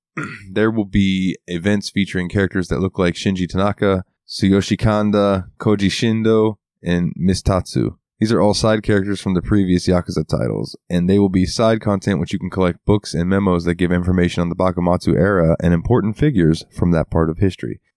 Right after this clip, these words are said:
Like a Dragon Ishin will come out for P S four, P S five, Xbox One, Xbox Series X, and Windows P C in February twenty twenty-three.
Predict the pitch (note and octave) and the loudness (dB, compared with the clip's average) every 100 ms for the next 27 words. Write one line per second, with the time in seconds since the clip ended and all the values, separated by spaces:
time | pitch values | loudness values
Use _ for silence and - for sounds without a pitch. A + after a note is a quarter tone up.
0 | - F#2 F2+ F#2 F2 F2+ G#2+ C3 A2 G2 | -4 -2 0 0 2 2 2 2 2 0
1 | - A2+ C3+ A#2+ G2+ G2 F#2 A2+ G2+ G2 | 2 0 0 0 0 -2 0 0 2 0
2 | F#2+ G#2 G#2+ - F#2 F2+ - G2+ - G2 | 0 0 -2 0 2 2 2 -2 0 -2
3 | - A2+ A2+ - F2+ - F#2+ - - F#2+ | 0 0 0 -2 -4 -2 -4 -2 -2 0
4 | F2+ - G#2+ - - F#2 F2+ F#2 F#2 F2 | 0 0 -2 -4 -4 -2 0 2 2 0
5 | - F#2+ - - - F#2 F2+ - - _ | -2 -4 -2 0 2 2 0 -4 -20 _
6 | _ _ _ E2+ F#2 F2 E2 E2 D#2+ D#2 | _ _ _ -4 -2 2 2 4 2 0
7 | _ - D#2+ D2+ E2 D2+ - - | _ -6 -6 -6 -8 -10 -12 -16